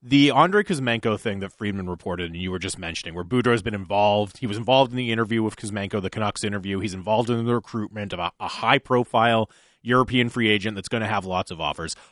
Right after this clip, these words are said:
Obviously, that doesn't happen if Boudreaux and the Canucks are,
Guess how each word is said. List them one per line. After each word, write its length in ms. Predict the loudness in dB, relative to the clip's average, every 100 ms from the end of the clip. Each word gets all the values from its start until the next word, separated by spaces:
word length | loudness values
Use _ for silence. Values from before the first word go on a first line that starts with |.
| _
Obviously, 480 | 4 4 4 0 0
that 280 | 2 2 2
doesn't 280 | 0 -2 -4
happen 520 | -2 -2 0 0 0
if 220 | -4 -6
Boudreaux 360 | -6 -4 0 0
and 80 | 0
the 60 |
Canucks 420 | -6 -4 -4 -4 -4
are, 380 | -2 -2 -2